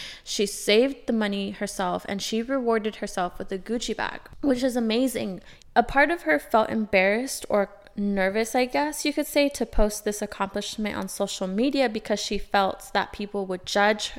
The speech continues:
or talk about her for having a nice item. And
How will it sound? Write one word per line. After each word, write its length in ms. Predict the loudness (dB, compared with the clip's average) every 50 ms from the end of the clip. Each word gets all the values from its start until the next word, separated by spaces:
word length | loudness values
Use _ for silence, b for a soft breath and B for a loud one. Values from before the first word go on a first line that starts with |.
| -4
or 140 | -2 -2 -4
talk 280 | -6 -2 -2 0 0 0
about 260 | 0 0 0 0 0
her 340 | 2 2 4 4 4 2 -2 -6
for 320 | -18 -16 0 2 4 4 4
having 680 | 0 -2 2 2 2 2 2 -2 -2 -2 -2 -4 -6 -6
a 80 | -6 -6
nice 540 | -4 -4 -4 -4 -6 -8 -8 -10 -10 -12 -12 -12 -2
item. 520 | 0 2 2 2 0 0 -4 -6 -8 -12 -8
And 440 | -4 -2 0 0 2 2 0 0 -2